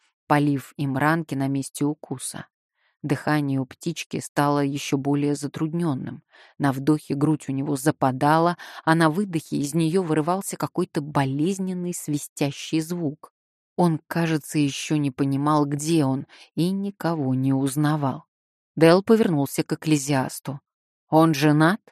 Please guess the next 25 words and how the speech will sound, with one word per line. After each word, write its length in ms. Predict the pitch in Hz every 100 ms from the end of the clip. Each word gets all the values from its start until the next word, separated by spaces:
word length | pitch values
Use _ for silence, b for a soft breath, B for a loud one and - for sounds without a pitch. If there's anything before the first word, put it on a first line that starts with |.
| _ _ _ _ _ _
"Нет, 260 | 170 226 269
сэр, 420 | - - - - -
один 420 | 147 156 160 151
живет. 380 | 135 139 143 147 _ _ _ _ _ _
Я 280 | 185 233 170
могу 360 | 135 135 135 139
его 260 | 147 143
к 80 | -
себе 360 | - 147 143 135
взять. 460 | - 139 127 - - B B
Моя 240 | 160 160 147
хозяйка 560 | 160 147 170 208 -
за 160 | 143 143
ним 220 | 143 139
присмотрит". 680 | - 165 - 147 - - - _ _ _ _ _ _
Корнелия 600 | - 147 143 139 131 131
протянула 640 | 131 139 - 143 139 143 139
экклезиасту 720 | 131 139 131 143 139 - 147
бутылку 560 | 143 147 - 143 131 151
скипидара 720 | - 135 139 131 156 180 180 B B
и 80 | -
пакетик 540 | - 147 - 208 -
с 80 | -
английской 560 | 156 143 135 131 - 156
солью. 520 | - 139 135 - -